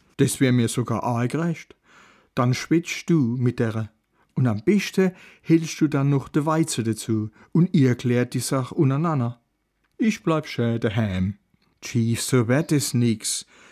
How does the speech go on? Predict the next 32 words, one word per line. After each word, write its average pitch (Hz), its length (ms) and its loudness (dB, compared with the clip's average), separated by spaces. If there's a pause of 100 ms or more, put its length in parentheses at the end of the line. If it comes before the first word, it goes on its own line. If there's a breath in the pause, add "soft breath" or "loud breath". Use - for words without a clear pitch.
(180 soft breath)
Gefallen 110 460 -4
Ihnen 165 280 4
die 160 120 2
Frauen 165 420 0
nicht?" 185 340 0 (640)
"Äh, 117 80 0
do-, 151 280 4
doch, 151 300 0
doch. 147 540 2 (500 soft breath)
Ganz 135 260 2
arg." 113 480 -4 (1000 soft breath)
"Das - 260 2
da 123 180 0
wär, 135 400 2
wär's 131 300 0
mir 147 240 0
wurscht, 190 420 -4
Willi. 113 420 4 (600)
Guck 185 140 2
mal, 170 220 6
in 170 200 4
andere 190 440 4
Kulturen, 160 880 2
da 156 100 0
entscheiden 120 600 2
ja 147 120 2
auch 208 280 2
die 147 200 -2
Eltern, 113 560 0
wer 113 220 2
wen 107 260 0
heiert. 101 440 -8